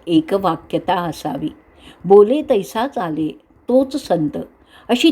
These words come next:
तुकोबारायांनी ग्वाहीच दिलेली आहे. भक्तिमार्ग हा नुसता बोलण्याचा विषय नाहीये, तो मुख्यतः बोलल्याप्रमाणे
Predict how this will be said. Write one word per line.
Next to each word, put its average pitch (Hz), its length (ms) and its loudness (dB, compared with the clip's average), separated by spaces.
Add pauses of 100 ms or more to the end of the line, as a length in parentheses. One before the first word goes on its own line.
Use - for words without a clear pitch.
तुकोबारायांनी 214 840 2
ग्वाहीच 175 760 -4
दिलेली 180 480 2
आहे. 214 260 -2 (520)
भक्तिमार्ग 320 640 2
हा 302 160 4
नुसता 254 420 2
बोलण्याचा 214 680 0
विषय 254 300 -2
नाहीये, 240 460 -2 (440)
तो 320 80 8
मुख्यतः 269 640 2
बोलल्याप्रमाणे 196 1200 0